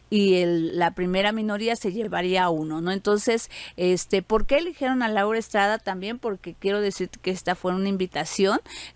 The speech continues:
que nos hacen a nivel nacional, pues, fue precisamente por ese trabajo que nosotros tenemos. Tú comentabas, pues, que hemos estado ya durante mucho tiempo, eh, en estos temas de,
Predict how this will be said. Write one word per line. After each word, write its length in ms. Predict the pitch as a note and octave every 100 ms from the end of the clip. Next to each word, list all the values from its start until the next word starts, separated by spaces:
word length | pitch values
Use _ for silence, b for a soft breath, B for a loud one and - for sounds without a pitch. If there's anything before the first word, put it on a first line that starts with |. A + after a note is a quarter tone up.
| -
que 160 | F#3+
nos 240 | F3+ F3 F#3
hacen 280 | F#3+ G#3+
a 60 | F#3+
nivel 340 | F3 E3+ F#3
nacional, 600 | F#3+ F#3 G3 F3 F3+ A#3+
pues, 180 | C4+ G#3+
fue 160 | - G#3
precisamente 760 | G3+ G3+ G3 A3 G3+ G3+ A3
por 180 | G#3+ F#3+
ese 160 | F#3+ G#3+
trabajo 500 | F#3 F3 G3 - G#3+
que 120 | F#3+
nosotros 440 | F3+ - F#3+ G#3
tenemos. 520 | - G3 G3 A#3 C4+ -
Tú 120 | G#3
comentabas, 800 | A3 G#3+ F#3 - G3+ G#3+ D4 - B B -
pues, 120 | G3
que 120 | -
hemos 240 | G#3 A#3 G#3+
estado 400 | G3+ F#3+ G3+ A3
ya 260 | G3 G3+
durante 380 | G#3+ F#3+ F3+ F#3
mucho 300 | F#3+ - G#3+
tiempo, 640 | - G3+ G3+ G#3 A3 B3 B B B
eh, 380 | - F#3 F#3 F#3+
en 160 | G3 G3
estos 380 | G#3+ - A3+ -
temas 500 | G#3 G#3+ A3 A3+ G3
de, 500 | F3 E3 E3 D#3+